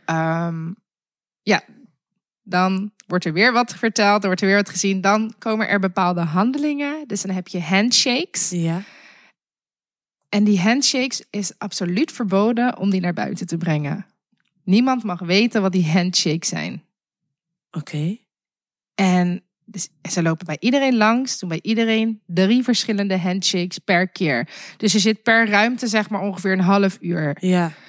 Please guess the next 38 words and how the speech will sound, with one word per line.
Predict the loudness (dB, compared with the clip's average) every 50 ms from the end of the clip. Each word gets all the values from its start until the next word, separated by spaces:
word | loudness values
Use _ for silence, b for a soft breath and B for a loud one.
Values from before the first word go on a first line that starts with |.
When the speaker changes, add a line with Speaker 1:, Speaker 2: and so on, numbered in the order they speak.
| B B B B
Speaker 1:
Nou, | -2 0 0 0
en | 2
dan | 2 2
heb | 2 2
je | 2 0
dat | 0 0 0
gehad. | 0 -2 0 2 2 2 2 2 0 -2 -6 -10 -12 _ _ _ _ _ _ _ _ _ _ _ _
En | -2 0 0
dan | 0 -2
ga | -2 -2 0
je | 2 2
naar | 2 2 2
die | 2 2 2
laatste | 0 -2 -4 -4 -2 -2 0 0 0
kamer. | 0 0 0 0 -2 -4 -2 0 0 0 0 0 -6 _ _ _ _ _ _ _ _ _ _ _ _ _
En | 2 2
dan | 4 4 2 0 -4 _ _ _ _ _ _ _ _ _ _ _ _ _ _ _ _ _ _ _ _ _ _ _ _ _ _ _ _ _ _ _ _ _ _ _ _ _ _ _ _ -12
wordt | -4 -4 -2 -2
er | -2 0
weer | 2 2 2
wat | 2 0 -2
verteld. | -2 -4 -2 0 0 0 0 -2 -6 -10 -18 _ _ _ _ _ _ _ _
En | -2 0
dan | 2
wordt | 2 2 0 -2
er | -4
gevraagd: | -8 -6 -2 -2 -2 -2 -2 -6 -12 _ _ _ _ _ _
"Wie | -12 -6 -2 0 2 2
is | 2 2 2
er | 2 2
bereid | 2 2 2 4 2 2 0 -2
om | 0 2
in | 2 2
de | 2 0
kring | -2 -4 -4 -4 -4 -4
te | -8 -8
gaan | -8 -8 -8 -6 -4
staan?" | -4 -4 -4 -6 -6 -6 -8 -8